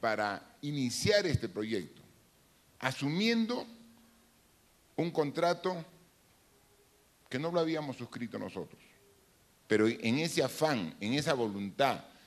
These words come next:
de continuar lo actuado por anteriores autoridades,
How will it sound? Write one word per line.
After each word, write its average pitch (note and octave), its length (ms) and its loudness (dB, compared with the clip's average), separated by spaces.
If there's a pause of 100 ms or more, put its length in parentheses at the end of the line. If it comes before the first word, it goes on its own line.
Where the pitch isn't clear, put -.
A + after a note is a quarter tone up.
(140)
de G2 240 -2
continuar B2 800 0
lo A#2 160 0
actuado B2+ 680 0 (380)
por G#2 260 -2 (360)
anteriores A#2 1200 -2
autoridades, C3 880 -2